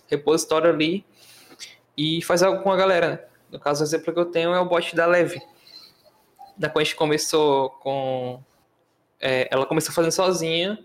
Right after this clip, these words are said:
e ela colocou no GitHub e tem várias pessoas contribuindo já com o bot. E é um tipo de software livre, né? Tipo,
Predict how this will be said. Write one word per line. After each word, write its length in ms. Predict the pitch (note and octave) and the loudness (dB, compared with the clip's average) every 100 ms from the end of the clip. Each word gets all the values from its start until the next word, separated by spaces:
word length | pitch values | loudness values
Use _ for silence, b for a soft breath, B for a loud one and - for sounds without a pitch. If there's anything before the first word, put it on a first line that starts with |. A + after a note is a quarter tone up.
| b b b b b - | b b b b b -14
e 440 | C#3+ D#3+ E3 D#3+ | -10 -8 -4 0
ela 120 | D#3+ | 0
colocou 420 | E3 E3+ E3+ E3 | 2 2 2 2
no 160 | D#3+ D#3+ | 0 -2
GitHub 520 | E3 - F3 D3 D3 | -4 -2 0 0 0
e 60 | E3+ | -2
tem 160 | E3+ | 0
várias 200 | D#3+ D#3 | 0 0
pessoas 260 | F#3 - E3+ | 0 -4 -4
contribuindo 480 | F3+ F3 E3+ E3+ D#3+ | -4 -2 0 0 0
já 100 | E3 | -2
com 120 | E3 | 0
o 40 | |
bot. 340 | E3 D3 - - B B C3 B2+ B B _ _ - | 0 0 -2 -12 B B -4 -4 B B _ _ -14
E 340 | B2 C#3+ D3+ - | -12 -10 -8 -4
é 80 | |
um 40 | F#3 | -4
tipo 160 | F#3 | -2
de 80 | F#3 | -4
software 360 | G3+ G3 - A3 | -2 -2 2 4
livre, 260 | G3+ F3+ | 4 4
né? 140 | D3 C3+ | 2 0
Tipo, 500 | - - - C3 | -4 -12 -10 -12